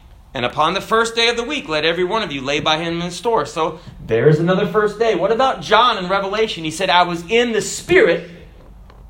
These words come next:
on what day? The Lord's day. And, you know, a lot of, uh, English doesn't call it, calls it Sunday, the day of the sun. Like,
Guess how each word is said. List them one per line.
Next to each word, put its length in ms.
on 220
what 200
day? 340
The 100
Lord's 500
day. 380
And, 160
you 60
know, 100
a 160
lot 80
of, 180
uh, 320
English 340
doesn't 340
call 300
it, 120
calls 260
it 120
Sunday, 960
the 80
day 160
of 160
the 80
sun. 420
Like, 140